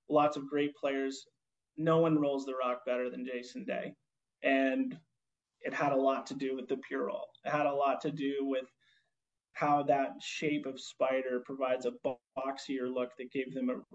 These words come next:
a really way where he could just set it down on the ground and, and, and the, the putter almost swings at twelve. It has those, those high M O I properties with the weight drug all the way back out with those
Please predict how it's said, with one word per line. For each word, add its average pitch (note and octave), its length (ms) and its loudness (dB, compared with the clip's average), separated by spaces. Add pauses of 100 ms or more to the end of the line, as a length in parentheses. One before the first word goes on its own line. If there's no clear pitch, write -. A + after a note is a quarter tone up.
a - 20 -2
really C#3+ 320 2
way C3 240 2
where B2+ 140 -8
he C3 160 -8
could B2 120 -6
just B2+ 260 -4 (100)
set D3+ 320 2
it C3+ 100 0
down B2 180 0
on B2 100 0
the B2 60 -2
ground B2 460 -2 (480)
and, B2+ 320 2
and, A#2+ 280 0 (280)
and B2 180 -4
the, A#2+ 160 0
the B2+ 100 0
putter B2+ 260 2
almost A#2+ 240 -2
swings B2 240 -6
at G#2 60 -16 (120)
twelve. A#2 300 0
It B2+ 100 -2
has C3 220 -2
those, B2+ 200 0 (320)
those C#3+ 140 2
high D3 240 4
M D3 140 8
O C#3 180 4 (260)
I C#3+ 140 0
properties C#3+ 580 0
with B2+ 140 -10
the A#2+ 140 -12
weight C#3+ 280 2 (720)
drug C#3 240 4
all C#3 140 4
the C#3+ 80 0
way C3 160 2
back C#3 340 0
out C#3+ 300 0
with B2+ 160 -6
those B2+ 240 -4